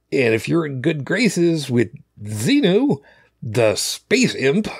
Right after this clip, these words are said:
with the hydrogen bombs in, in the, uh,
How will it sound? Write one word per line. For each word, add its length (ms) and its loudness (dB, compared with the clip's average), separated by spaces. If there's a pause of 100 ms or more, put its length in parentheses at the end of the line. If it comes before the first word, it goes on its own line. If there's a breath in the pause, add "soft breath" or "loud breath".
(720 loud breath)
with 300 -2
the 280 0
hydrogen 560 -4
bombs 380 0
in, 140 -6
in 240 -6
the, 260 -2 (640 soft breath)
uh, 60 -10